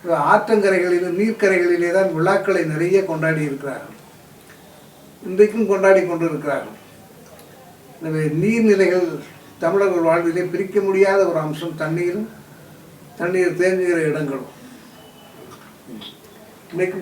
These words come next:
புத்தம் புது, அஹ், தண்ணீர் ஆற்றிலே வருவதாக இருந்தால், அந்த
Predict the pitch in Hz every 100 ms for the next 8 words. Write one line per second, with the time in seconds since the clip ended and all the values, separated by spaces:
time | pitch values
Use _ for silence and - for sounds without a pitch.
0 | 160 185 226 220 202 196 180 165 156 -
1 | - - - - - 165 160 156 151 151
2 | 147 147 135 - - - - - 180 196
3 | 185 156 180 185 185 175 170 180 185 156
4 | 165 165 190 196 165 160 151 131